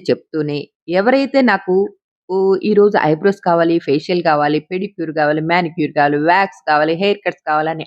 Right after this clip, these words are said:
అడుగుతూ ఉంటారో వాళ్ళు ముందుగానే హ్మ్, ఒక రెండు మూడు రోజుల ముందే కాల్ చేయమని చెప్తాను. ఎందుకంటారు? పెళ్ళిళ్ళ సీజన్ ఉందనుకోండి, బ్రైడల్స్‌కి ఎక్కువ వెళ్తూ ఉంటాను. అలానే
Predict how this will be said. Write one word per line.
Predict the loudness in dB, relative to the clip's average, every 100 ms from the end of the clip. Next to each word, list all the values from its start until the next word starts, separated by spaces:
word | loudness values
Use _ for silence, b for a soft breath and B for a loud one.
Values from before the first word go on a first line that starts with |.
| -10
అడుగుతూ | -4 -4 -4 -6
ఉంటారో | -6 -4 -4 -2 -6 -10 b b _
వాళ్ళు | -4 -2 -2
ముందుగానే | 0 0 0 0 0 0 -4 -6 _ _ _ _ _ _
హ్మ్, | -14 -6
ఒక | -4 -4 -2
రెండు | 0 2 2
మూడు | 4 4
రోజుల | 4 2 2 2
ముందే | 2 2 2
కాల్ | 2 2 0
చేయమని | 0 -4 -6
చెప్తాను. | -10 -10 -12 -14 _ -18
ఎందుకంటారు? | -14 -10 -8 -2 0 0 -2 -6 _ _ -6
పెళ్ళిళ్ళ | -2 0 0
సీజన్ | -2 -6 -6
ఉందనుకోండి, | -6 -6 -10 -10 -12
బ్రైడల్స్‌కి | -8 -4 -2 -4 -6
ఎక్కువ | -14 -10
వెళ్తూ | -6 -6 -6
ఉంటాను. | -10 -8 -8 -8 -12 _ _ _ _ _ -14
అలానే | -10 -8 -6